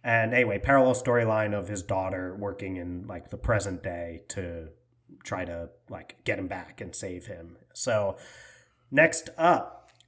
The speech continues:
Brian McClellan, fellow podcaster, um,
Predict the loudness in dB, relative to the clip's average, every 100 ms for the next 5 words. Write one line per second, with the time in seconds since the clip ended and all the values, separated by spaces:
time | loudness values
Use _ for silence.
0 | _ _ -10 4 8 10 8 2 -2 4
1 | 6 8 6 2 0 2 2 0 0 0
2 | 0 2 2 4 2 2 0 2 -2 -4
3 | -8 -6 -8